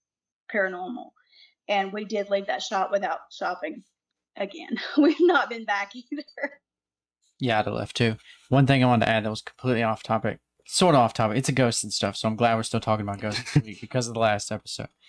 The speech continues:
Speaker 2: I told you about the house the, that the girl I used to date lived in.
Speaker 3: Yes.
Speaker 2: So anyways, um, somebody I know has bought the house,
Speaker 3: Mm-hmm.
Speaker 2: was the one who bought it when she moved out,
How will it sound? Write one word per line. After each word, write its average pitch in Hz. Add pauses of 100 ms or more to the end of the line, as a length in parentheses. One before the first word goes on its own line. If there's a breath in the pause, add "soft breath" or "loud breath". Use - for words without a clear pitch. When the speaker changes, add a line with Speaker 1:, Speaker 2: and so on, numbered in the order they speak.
(200 soft breath)
Speaker 2:
I 110
told 131
you 123
about 117
the 107
house 110 (260)
the, 104
that 104 (400)
the 117
girl 113
I 107
used 104
to 110
date 101 (120)
lived 107
in. 104 (220)
Speaker 3:
Yes. - (120)
Speaker 2:
So -
anyways, 113
um, 101
somebody 135
I 107
know 104 (320)
has 110
bought 110
the 110
house, 117 (340)
Speaker 3:
Mm-hmm. 147 (200)
Speaker 2:
was 110
the 117
one 113
who 107
bought 107
it 107
when 104
she 107
moved 101
out, 110